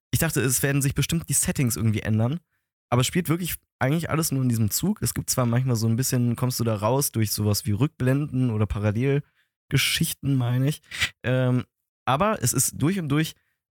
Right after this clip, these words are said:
äh, sehr, sehr spannend und auch irgendwie auf seine Art sehr, sehr lustig. Äh, ich weiß nicht, ich kann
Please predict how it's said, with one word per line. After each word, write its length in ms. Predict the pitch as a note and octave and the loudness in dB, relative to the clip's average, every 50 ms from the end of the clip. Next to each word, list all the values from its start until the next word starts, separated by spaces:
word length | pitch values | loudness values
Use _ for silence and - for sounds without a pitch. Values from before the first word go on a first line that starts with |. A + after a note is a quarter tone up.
| _ _ _ _ | _ _ _ _
äh, 300 | B2 A#2+ A#2+ A#2+ B2 A#2 | 0 2 2 2 2 0
sehr, 460 | F#2 G#2 A2 A#2 A2+ A2 A2+ A2+ A2 - _ _ _ _ _ _ _ _ - - _ _ _ | 0 0 0 2 2 2 2 2 0 -2 _ _ _ _ _ _ _ _ -14 -14 _ _ _
sehr 200 | - G#2+ A#2+ A#2+ | -2 0 2 2
spannend 500 | A#2 - - - A2+ B2 D#3+ G3+ A3+ G#3+ | 0 0 0 0 0 0 0 0 -2 -2
und 140 | - D3+ D3+ | -2 0 0
auch 120 | C3+ C#3 | 0 0
irgendwie 240 | C3 - D3 D3+ C#3 | 0 0 0 2 2
auf 100 | C3 B2 | 2 2
seine 280 | - B2+ B2+ C#3 C3+ - | 2 2 0 0 0 0
Art 200 | G#2+ C3 B2+ - | 0 -2 -2 0
sehr, 360 | - A#2 A#2 A#2 A#2 A2+ A2+ _ _ _ _ - | 0 0 2 2 2 0 -2 _ _ _ _ -6
sehr 180 | - A2+ A2+ A2 | -2 0 2 2
lustig. 540 | G#2+ B2 A#2+ - - G#2+ G2+ F#2+ - - - - | 2 2 0 0 0 0 0 0 0 -2 -4 -2
Äh, 280 | A2 A2 A2 A2 A2 | 0 2 2 2 2
ich 160 | G#2 - - - _ G1+ - - - _ _ - | 0 -2 -6 -10 _ -6 -6 -6 -6 _ _ -2
weiß 220 | A#2+ C#3+ D#3+ - | 0 0 2 2
nicht, 220 | D3 C#3 - - - _ _ _ _ _ _ _ | 0 0 -2 -4 -10 _ _ _ _ _ _ _
ich 140 | - - - | -6 -2 0
kann 300 | - D#3 F3 F#3+ D#3 A#2+ | 2 2 2 2 0 -2